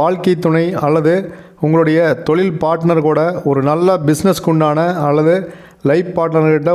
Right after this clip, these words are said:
ஒரு அன்பு அப்படிங்கிற விஷயத்துல ஒரு பெரிய ஒரு இணக்கமான உறவை, உறவை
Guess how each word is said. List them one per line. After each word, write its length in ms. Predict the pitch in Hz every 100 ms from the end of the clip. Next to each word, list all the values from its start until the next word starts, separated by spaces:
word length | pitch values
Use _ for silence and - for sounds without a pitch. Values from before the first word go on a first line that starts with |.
| 165
ஒரு 140 | 156 135 139
அன்பு 280 | 170 180 180
அப்படிங்கிற 320 | 156 160 147 143
விஷயத்துல 360 | 151 147 156 190 - - - - 143
ஒரு 100 | 135 156
பெரிய 300 | 185 185 160
ஒரு 100 | 151 139 131
இணக்கமான 520 | 160 175 175 170 165 143
உறவை, 260 | 151 170 170 202 175 - - - 147
உறவை 240 | 175 175